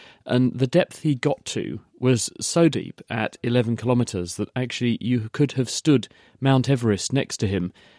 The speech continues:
and Mount Everest would still have been a kilometre underwater. It's just awe-inspiring. But the really poignant thing about his mission, which took him four hours to get that deep down, and the pressure down there was about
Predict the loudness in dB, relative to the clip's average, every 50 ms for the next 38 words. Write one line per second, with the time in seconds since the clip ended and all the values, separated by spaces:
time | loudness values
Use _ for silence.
0 | _ _ -4 -2 0 0 0 0 0 0 2 2 2 2 0 0 2 0 0 0
1 | 0 -4 -4 -4 -2 0 2 2 2 2 0 0 -2 -2 -4 -2 -2 0 0 0
2 | -2 -2 -4 -4 -4 -4 -4 -2 -2 -2 -2 -2 -4 -10 -12 -14 -14 -8 -4 -2
3 | 0 4 6 6 8 6 6 4 2 -2 -4 -4 -4 -4 -4 -4 -6 -6 -4 -2
4 | -2 -2 -2 _ -20 -20 -20 -20 -20 -20 _ _ 2 4 6 6 6 6 4 0
5 | 2 2 2 4 4 2 2 0 0 -2 0 0 0 -2 -4 -4 -4 -2 0 0
6 | 0 0 0 -2 -6 -6 -8 -10 -14 _ -2 -2 -2 -2 -2 -2 0 0 2 2
7 | 0 0 -2 0 2 4 4 4 2 0 -2 -4 -2 -2 -2 -4 -6 -8 -10 -14
8 | -14 _ -6 -4 -2 -2 -2 -2 -2 -4 -4 -2 -2 0 0 0 0 -2 0 0
9 | 0 0 -2 -2 -4 -4 -4 -4 -4 -4 -4 -2 -2 -2 -2 -2 -2 -4 -4 -6
10 | -8 -8 -8 -8 -8 -6 -2 0 0 0 -2 -4